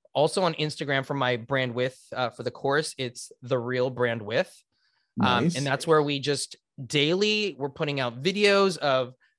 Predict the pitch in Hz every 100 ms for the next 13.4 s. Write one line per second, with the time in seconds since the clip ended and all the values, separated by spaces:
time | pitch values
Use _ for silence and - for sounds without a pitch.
0 | _ _ - 151 - - 156 151 135 123
1 | - _ _ 151 139 135 147 143 139 131
2 | - 139 127 123 123 120 117 151 175 170
3 | 170 123 120 123 151 165 160 151 170 165
4 | - 139 135 - 151 220 220 190 - 220
5 | 277 269 269 214 170 143 123 139 190 262
6 | 330 - _ _ _ _ _ 160 165 202
7 | 190 170 - 156 143 131 - 131 - 127
8 | 123 113 113 107 101 - - _ - 135
9 | 135 139 131 - - 131 190 151 - 151
10 | 127 - - _ _ _ _ - 165 170
11 | 180 185 175 - 143 143 165 147 147 151
12 | 139 - 143 143 - 135 127 131 131 131
13 | - 135 123 -